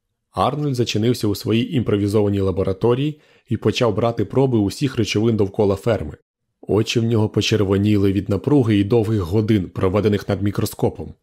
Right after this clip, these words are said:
Він змарнів і здригався від кожного звуку. Грегор продовжував експериментувати з кішками. Перш ніж випустити сьому,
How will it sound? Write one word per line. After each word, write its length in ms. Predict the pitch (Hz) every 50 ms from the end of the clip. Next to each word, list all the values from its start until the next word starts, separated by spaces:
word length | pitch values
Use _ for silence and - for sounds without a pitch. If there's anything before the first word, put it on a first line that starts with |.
| _ _ _ _ _ _ _ -
Він 220 | 98 120 131 123
змарнів 680 | 104 95 98 101 101 98 101 104 117 123 117 120 - -
і 20 | 123
здригався 540 | 95 101 98 92 87 107 107 95 - - 98
від 140 | 95 -
кожного 440 | - - 107 98 90 87 98 95 95
звуку. 440 | 85 82 82 85 80 - - - - _ _ _ _ _ _ _ _ _ _ _ _ _ _
Грегор 540 | - - 92 76 104 - 165 160 170 165 156
продовжував 680 | - 123 120 110 120 127 127 117 120 117 117 107 107 - -
експериментувати 880 | 107 - - 120 107 101 104 101 98 - 110 104 113 120 - 113 104
з 80 | -
кішками. 560 | - - 120 101 - - - 87 80 - - - _ _ _ _ _ _ _ _ _ _ _ _ _ _ -
Перш 280 | - 120 147 147 135 147
ніж 180 | 143 131 -
випустити 460 | 123 123 123 - 123 - 113 - 104 90
сьому, 500 | - - 123 131 139 143 139 135 135